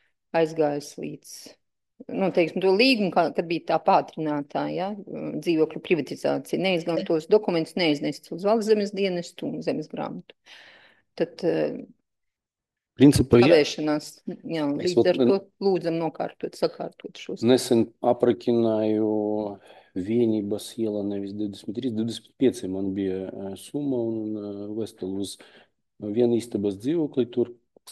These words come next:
Speaker 2: simts septiņdesmit, astoņdesmit eiro, nu, čo tam.
Speaker 1: Nu, ap divsimt,
Speaker 2: Nu,
Speaker 1: jā.
Speaker 2: nu, jā, līdz
Speaker 1: Nu, divi,
Speaker 2: diviem simtam, nu,
Speaker 1: divi
Speaker 2: pavisam
Speaker 1: istabu
Speaker 2: maz.
Speaker 1: dzīvoklis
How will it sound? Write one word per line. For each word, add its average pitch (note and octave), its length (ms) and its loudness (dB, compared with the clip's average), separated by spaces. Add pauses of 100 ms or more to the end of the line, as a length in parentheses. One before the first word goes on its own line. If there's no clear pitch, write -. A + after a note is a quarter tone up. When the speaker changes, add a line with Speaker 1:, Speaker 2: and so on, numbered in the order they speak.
(120)
Speaker 2:
simts B2+ 340 -2
septiņdesmit, G#2+ 720 -4
astoņdesmit G#2 720 -8
eiro, G2+ 240 0
nu, F#2 200 -8
čo - 180 -12
tam. - 200 -16 (240)
Speaker 1:
Nu, C#4 120 0
ap A#3 120 0
divsimt, G3+ 480 -4
Speaker 2:
Nu, D#3+ 140 4
Speaker 1:
jā. F3+ 140 0
Speaker 2:
nu, E3+ 80 8
jā, C3 180 10
līdz B2 200 4
Speaker 1:
Nu, A#2+ 40 0
divi, A#2+ 160 8
Speaker 2:
diviem A3 180 4
simtam, G2+ 360 6
nu, G#2 60 8
Speaker 1:
divi G#3+ 200 2
Speaker 2:
pavisam C3 400 8
Speaker 1:
istabu - 60 6
Speaker 2:
maz. - 180 2
Speaker 1:
dzīvoklis F#3+ 460 -4